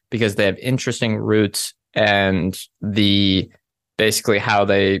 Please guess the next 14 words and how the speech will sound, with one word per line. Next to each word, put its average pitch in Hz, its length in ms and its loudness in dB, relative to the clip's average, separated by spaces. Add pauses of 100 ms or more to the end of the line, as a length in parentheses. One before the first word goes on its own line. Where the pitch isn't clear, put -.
combined 101 540 0
with 90 240 -2
Family 98 260 -2
Dollar 98 380 2
is 92 180 -2
gonna 107 180 -2
give 98 140 0
some 107 120 -2
good 92 180 -4
context - 440 -4
for 98 80 -2
the 95 60 2
listeners 65 400 0
today. - 240 -2